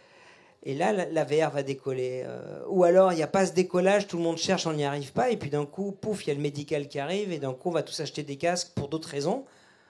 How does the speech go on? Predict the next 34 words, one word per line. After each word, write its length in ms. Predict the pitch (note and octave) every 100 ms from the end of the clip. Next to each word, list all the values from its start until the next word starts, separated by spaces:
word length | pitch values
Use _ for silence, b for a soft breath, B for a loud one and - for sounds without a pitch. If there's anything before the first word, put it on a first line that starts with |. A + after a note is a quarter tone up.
| b _
Qui 120 | -
vont, 220 | C#3+ C#3+
euh, 440 | C3+ C#3+ C3+ - -
voilà, 380 | C3+ C3 F3 A#3 C#3
je 80 | B2
sais 140 | D#3
pas, 160 | C4+ C4
hein. 180 | A#3 A3+ B B B B B B B _ _ -
Donc, 180 | D#3 D#3+
c'est, 180 | - E3
c'est 240 | - D#3+
très, 220 | - D#4
très 160 | D4+ G#3+
mystérieux. 340 | F#3+ - G#3
Moi, 140 | B3 D3
j'ai 100 | C#3+
aucune 280 | D3+ G3 F#3
vision. 280 | E3 F3
Ce 140 | C#3+ -
que 100 | F3
je 80 | F3+
sais, 200 | F#3 C4
c'est 120 | G#3
que 80 | D#3
la 80 |
technologie 540 | D3 D3 - D3 D3 D#3+
est 60 |
très 180 | - C#3+
impressionnante, 560 | C#3 C#3+ C3 E3+ A3+ D3
et 40 |
surtout 480 | C3 - - C#3+ G#3
la 120 | F#3+
réalité 320 | D3+ D3 C3+
augmentée 360 | C3 B2+ B2 A#2